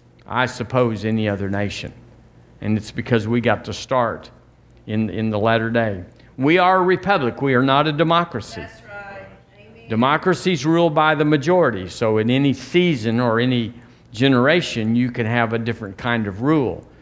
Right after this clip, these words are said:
Speaker 1: But we are a republic, and a republic rules by laws. Laws that are set in what we call the Constitution and our other derivations of that. So that makes us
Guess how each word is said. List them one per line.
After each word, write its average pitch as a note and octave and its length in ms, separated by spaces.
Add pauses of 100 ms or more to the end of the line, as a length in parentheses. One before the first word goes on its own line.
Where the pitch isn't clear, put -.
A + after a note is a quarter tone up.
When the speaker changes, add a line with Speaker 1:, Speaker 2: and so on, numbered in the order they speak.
(280)
Speaker 1:
But A2 380
we D3 160
are C#3+ 180
a B2 40
republic, A#2+ 680
and B2 100
a A2 40
republic C3+ 580
rules C3 360
by A2+ 200
laws. D3 640 (460)
Laws A#2 340
that B2+ 120
are A#2 80
set B2 320
in A#2 140
what A2 160
we C3+ 120
call B2 240
the G#2+ 100
Constitution A2+ 1000 (640)
and G#2 320
our A2 240
other A#2+ 300 (880)
derivations A2+ 760
of G2 180
that. G#2 360 (360)
So G#2 400
that B2 380
makes B2 460
us A2+ 400